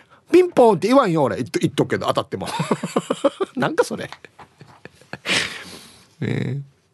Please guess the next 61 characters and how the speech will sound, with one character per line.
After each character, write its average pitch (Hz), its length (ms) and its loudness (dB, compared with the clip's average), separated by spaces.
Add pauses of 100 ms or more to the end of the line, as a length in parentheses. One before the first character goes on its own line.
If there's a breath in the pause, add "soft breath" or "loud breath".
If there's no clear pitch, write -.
(800)
愛 160 180 2
し - 60 -4
て 170 80 4
や 143 80 6
ま 131 100 2
な 131 80 4
い 127 60 2
ヒ 135 140 2
ー 98 40 0
プ 131 100 2
ー 120 40 4
さ 117 140 0
ん、 113 60 0
皆 120 160 2
さ 107 140 0
ん、 104 60 -4
こ 107 80 -2
ん 104 60 2
に 104 100 2
ち 107 120 -4
は。 98 140 4
復 110 180 -8
帰 123 120 -6
っ - 40 -10
子 117 120 0
の 113 100 2
ピ 139 100 0
ュ 127 40 4
ア 117 40 4
な 101 100 0
ア 98 60 0
イ 98 60 -2
ス - 120 -10
で 101 80 -6
す。 - 120 -12
こ - 80 -4
ん 98 40 -2
に 98 80 -2
ち 104 100 -8
は。 101 140 -4 (1160 loud breath)
ヒ 147 80 0
ー - 20 2
プ 139 60 -2
さ 90 240 0
ん、 - 40 -10
お 131 100 -8
帰 127 120 0
り 113 60 0
な 107 80 0
さ 104 220 0
い。 87 40 -2
聞 - 140 -12
き 175 80 -6
た 170 80 2
い 143 60 2
こ 123 80 -4
と 98 100 0
が 90 80 -2
あ 85 60 -4
る。 87 200 -4 (100)
何？ 180 340 0